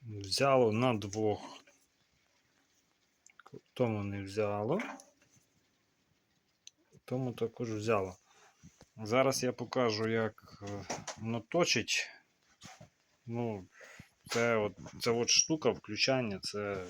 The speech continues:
конечно, да, це номер, ну, але тут нікуди не дінешся. Тобто я зараз, як роблю, я трошки добавляю,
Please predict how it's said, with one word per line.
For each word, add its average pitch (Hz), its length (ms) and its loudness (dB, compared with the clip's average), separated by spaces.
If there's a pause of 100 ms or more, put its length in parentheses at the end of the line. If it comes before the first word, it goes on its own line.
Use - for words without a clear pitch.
(140)
конечно, 101 460 -6
да, 92 220 -8 (140)
це 113 140 -6
номер, 135 420 -2 (640)
ну, 117 100 -6
але 120 120 -4
тут 117 180 -6
нікуди 113 520 -4 (460)
не 110 200 -4
дінешся. 95 540 -2 (680)
Тобто 113 240 -4
я 139 220 6
зараз, 127 480 6 (1400)
як 113 200 -4
роблю, 98 240 -6
я 131 120 6
трошки 123 360 2
добавляю, 127 680 2